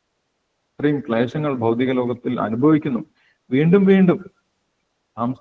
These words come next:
താൻ വിപന്നാൻ സഹിതത്ര തത്ര, വീണ്ടും വീണ്ടും അവൻ ആ ക്ലേശങ്ങൾ തന്നെയാണ് അനുഭവിക്കുന്നത്. ചെറുപ്പത്തിൽ, ആ, അവനുണ്ടായിരുന്ന സ്നേഹബന്ധങ്ങളെല്ലാം അവന്റെ കുടുംബാംഗങ്ങൾ, മുതിർന്ന കുടുംബാംഗങ്ങൾ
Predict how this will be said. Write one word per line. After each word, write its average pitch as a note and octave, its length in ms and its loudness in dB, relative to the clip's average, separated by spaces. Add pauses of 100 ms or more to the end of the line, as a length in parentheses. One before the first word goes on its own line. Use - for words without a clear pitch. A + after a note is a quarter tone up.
താൻ E3 240 0
വിപന്നാൻ D3+ 580 -2
സഹിതത്ര D3+ 640 -2
തത്ര, A2 400 -8 (100)
വീണ്ടും D3+ 280 -6
വീണ്ടും E3+ 380 -4 (400)
അവൻ C3+ 300 0 (100)
ആ D3+ 400 -2 (140)
ക്ലേശങ്ങൾ E3 520 -2
തന്നെയാണ് E3+ 340 0
അനുഭവിക്കുന്നത്. A#2 680 -4 (2000)
ചെറുപ്പത്തിൽ, C#3+ 680 -2 (680)
ആ, A2 200 -6
അവനുണ്ടായിരുന്ന C3+ 920 0
സ്നേഹബന്ധങ്ങളെല്ലാം C3 1120 -4 (920)
അവന്റെ A#2 500 -4
കുടുംബാംഗങ്ങൾ, B2+ 840 -4
മുതിർന്ന D3 440 -2
കുടുംബാംഗങ്ങൾ A#2+ 680 -4